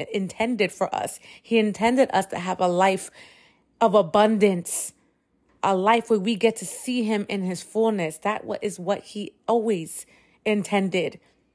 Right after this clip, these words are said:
And here comes the enemy, and he comes with his lies, and he comes with his despair, and he comes with his hopelessness,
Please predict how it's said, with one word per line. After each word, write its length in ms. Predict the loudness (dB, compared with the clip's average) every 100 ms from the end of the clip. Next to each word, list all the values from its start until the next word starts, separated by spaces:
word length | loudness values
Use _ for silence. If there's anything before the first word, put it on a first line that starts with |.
| _ _ _ _ _ _ _ _ _ _ _ 2
And 320 | 4 4 2 -6
here 240 | 2 4 4
comes 300 | 2 0 2
the 160 | 0
enemy, 440 | 0 0 -2 -4 -4
and 120 | -6
he 80 | -6
comes 340 | -4 -4 0
with 140 | -2
his 160 | -2 -6
lies, 640 | -4 -2 0 0 -2 -6 -16 _ _ _ _
and 160 | 0 0
he 120 | -2
comes 320 | 0 2 4
with 120 | 2
his 160 | 2 -2
despair, 680 | -6 -4 0 2 4 2 -2 -10 -4
and 120 | 0
he 120 | 0
comes 320 | 0 0 0 2
with 140 | 2
his 180 | 0 -2
hopelessness, 1000 | 0 0 2 -2 -2 -6 -6 -6 -8